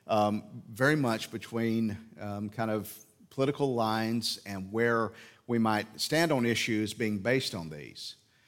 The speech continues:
And so it, it could be very much that in some congregations, the focus of this message would be on sexual immorality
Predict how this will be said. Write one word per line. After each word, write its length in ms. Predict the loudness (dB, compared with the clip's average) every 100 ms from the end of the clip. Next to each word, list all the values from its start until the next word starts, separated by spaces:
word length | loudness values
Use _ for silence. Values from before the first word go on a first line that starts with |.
| _ -2
And 200 | 0 2
so 460 | 4 6 6 4
it, 140 | 2 0
it 280 | 0 -2
could 140 | -2 0
be 140 | 0
very 260 | 2 2 2
much 320 | 2 0 -2
that 160 | -2 0
in 260 | -2 -4
some 280 | -4 -2 -2
congregations, 1080 | -2 -2 -2 -2 0 0 -2 -4 -4 -6 -8 -16 -20 -20 -14 -4
the 440 | 0 0 -2 -6 -14 -10
focus 600 | 2 2 4 0 0 -2
of 240 | -4 -6
this 240 | -4 -8 -6
message 520 | -4 -2 -2 -4 -4
would 160 | -6 -2
be 260 | -2 -4 -8 -12 -4
on 160 | -2
sexual 580 | 0 2 2 0 -2 -2
immorality 800 | 0 -2 0 0 2 0 -2